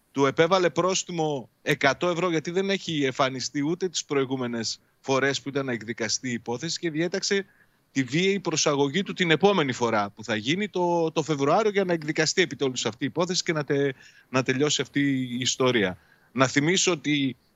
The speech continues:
για την συγκεκριμένη ενέργεια ο Σαββίδης έχει τιμωρηθεί από τις αθλη-,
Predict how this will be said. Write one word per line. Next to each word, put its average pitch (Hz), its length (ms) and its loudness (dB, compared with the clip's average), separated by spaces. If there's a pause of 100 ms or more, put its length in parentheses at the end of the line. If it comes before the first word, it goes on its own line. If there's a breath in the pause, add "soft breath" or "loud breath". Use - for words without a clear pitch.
για 123 200 2
την 131 380 0
συγκεκριμένη 135 760 2
ενέργεια 160 640 2
ο 127 120 0
Σαββίδης 139 520 0
έχει 160 200 -4
τιμωρηθεί 143 720 0 (420)
από 127 340 2
τις 127 360 -2
αθλη-, 123 360 -2